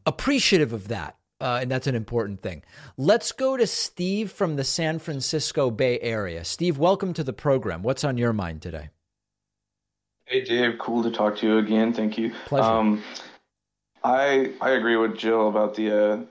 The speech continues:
Speaker 2: F J B stickers on the Christian cars. Like, I'm a Christian, you know that, and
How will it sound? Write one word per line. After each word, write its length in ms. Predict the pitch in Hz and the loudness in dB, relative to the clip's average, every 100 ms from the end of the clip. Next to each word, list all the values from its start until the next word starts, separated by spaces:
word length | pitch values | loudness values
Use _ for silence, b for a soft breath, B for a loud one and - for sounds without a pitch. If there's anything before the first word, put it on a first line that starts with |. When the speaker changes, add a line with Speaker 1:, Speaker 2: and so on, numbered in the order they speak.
| - - | -18 -4
Speaker 2:
F 180 | 117 107 | -4 -2
J 180 | 117 110 | -2 -2
B 200 | 107 110 | -2 -4
stickers 500 | - 107 104 107 104 | -4 -6 -4 -4 -4
on 140 | 104 104 | -4 -4
the 80 | |
Christian 420 | 104 107 104 107 101 | -4 -6 -4 -6 -6
cars. 420 | - 104 101 98 | -2 0 0 -2
Like, 180 | 101 104 | -2 -2
I'm 120 | 104 | -4
a 60 | |
Christian, 420 | 101 104 101 104 104 | -4 -6 -4 -6 -4
you 80 | |
know 200 | 104 104 101 | -4 -2 0
that, 200 | 104 98 | 0 0
and 300 | 101 98 | -2 -4